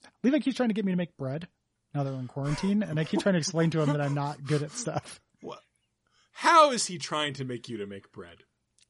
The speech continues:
Speaker 1: Uh, he keeps bringing up the fact that he's got this starter.
Speaker 2: Uh-huh. Oh, he's
Speaker 1: You
Speaker 2: trying
Speaker 1: know?
Speaker 2: to give away his babies.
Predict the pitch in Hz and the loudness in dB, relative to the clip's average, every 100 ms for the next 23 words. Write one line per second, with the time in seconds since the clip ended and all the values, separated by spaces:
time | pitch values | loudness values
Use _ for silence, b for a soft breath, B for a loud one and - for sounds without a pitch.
0 | _ 190 202 196 196 320 - 269 262 247 | _ -2 0 0 2 0 0 0 2 2
1 | 233 208 208 190 190 170 170 156 147 - | 2 2 2 2 2 4 2 2 -2 -2
2 | 151 139 175 190 - _ b b b - | -2 0 0 0 -6 _ b b b -8
3 | 127 127 190 - 220 269 277 269 254 254 | -4 -4 -4 4 6 8 8 8 8 8
4 | 240 220 202 190 160 147 123 113 170 180 | 6 6 6 6 4 4 0 -8 -8 0
5 | 180 202 180 170 160 151 247 - 110 - | 2 4 2 2 4 4 2 -2 -4 -8
6 | - - | -12 -12